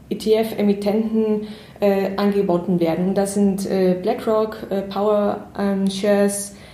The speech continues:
äh, S P D R, State Street und Wisdom Tree.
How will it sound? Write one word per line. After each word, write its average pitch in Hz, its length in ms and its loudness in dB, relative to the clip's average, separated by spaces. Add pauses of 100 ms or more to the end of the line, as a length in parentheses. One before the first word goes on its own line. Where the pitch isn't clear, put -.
(220)
äh, 196 280 2
S 202 200 -2
P 220 100 -6
D 190 160 0
R, 190 380 4
State 226 320 -2
Street 202 420 -2
und 190 320 -2
Wisdom 185 400 -2
Tree. - 200 -10